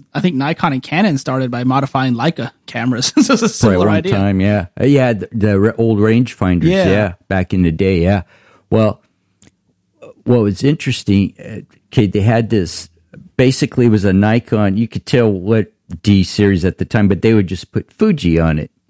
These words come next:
Speaker 1: <laughs>
Speaker 2: And, uh, uh, the guy, uh, was trying to, what was, I was, I was at a basic, I think, Photo West show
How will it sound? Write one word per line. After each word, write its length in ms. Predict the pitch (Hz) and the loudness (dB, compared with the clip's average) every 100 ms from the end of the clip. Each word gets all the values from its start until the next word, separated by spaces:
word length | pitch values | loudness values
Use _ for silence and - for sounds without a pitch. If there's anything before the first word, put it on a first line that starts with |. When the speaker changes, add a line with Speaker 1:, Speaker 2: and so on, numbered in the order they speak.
| _ - | _ -6
Speaker 1:
<laughs> 160 | - - _ _ _ - | -4 -12 _ _ _ 0
Speaker 2:
And, 460 | 110 101 98 90 | 2 4 2 2
uh, 360 | 98 92 87 - - _ _ _ _ _ - | 0 0 -2 -6 -18 _ _ _ _ _ -2
uh, 240 | 98 87 - _ _ _ _ _ - | -2 -2 -6 _ _ _ _ _ -14
the 140 | - 117 | -4 0
guy, 380 | 131 123 120 - | 2 2 0 -4
uh, 300 | 120 104 - | -6 -6 -6
was 300 | 110 107 - | -6 -8 -6
trying 280 | - 135 | -2 0
to, 180 | 101 - - _ _ _ - | 0 -2 -10 _ _ _ -14
what 220 | - - | -10 -6
was, 320 | - 117 - - - - - | -4 -4 -6 -16 -20 -20 -4
I 80 | 117 | 0
was, 240 | 127 104 | 0 0
I 60 | 123 | 0
was 220 | 120 110 | 0 0
at 200 | 127 113 | -2 -2
a 200 | 90 80 - _ | -6 -8 -14 _
basic, 340 | 156 202 - - | -4 -2 -2 -4
I 60 | |
think, 240 | - 185 - | -2 -2 -4
Photo 340 | - 143 120 | -2 0 2
West 340 | 92 101 98 - | 2 0 0 -4
show 420 | - 73 64 | -6 -6 -6